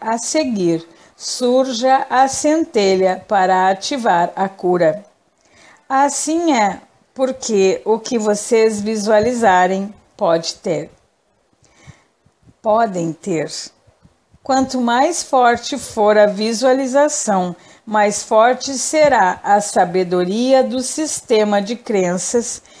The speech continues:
que visualizam dentro da própria estrutura celular e sentirão e possuirão o resultado.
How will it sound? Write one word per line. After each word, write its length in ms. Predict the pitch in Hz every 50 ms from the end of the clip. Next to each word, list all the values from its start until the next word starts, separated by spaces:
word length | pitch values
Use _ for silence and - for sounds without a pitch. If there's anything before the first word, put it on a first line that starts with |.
| - _ _ -
que 260 | - 240 226 220 214
visualizam 1040 | 196 202 220 220 208 202 226 233 240 247 233 208 196 190 175 185 196 170 170 165 - _ _ _ _ _ _ -
dentro 640 | 214 233 233 262 285 302 302 294 - 262 285 294 294
da 260 | 254 240 247 233 226
própria 500 | 226 - 254 254 254 269 269 269 285 294
estrutura 720 | 269 - - - 277 269 254 - 254 233 226 220 226 226
celular 800 | 214 220 - - 240 220 214 214 208 196 180 175 170 165 - - - _ _ _ _ _ _ _ _ _
e 140 | 269 262 247
sentirão 800 | - - 285 269 269 262 - - 285 233 202 185 180 180 208 220 - - - _
e 100 | - 226
possuirão 840 | - - 220 208 202 - - 214 196 185 185 185 190 208 226 247 -
o 100 | - 240
resultado. 920 | 254 226 240 226 226 226 247 262 254 - - 220 185 165 160 156 170 180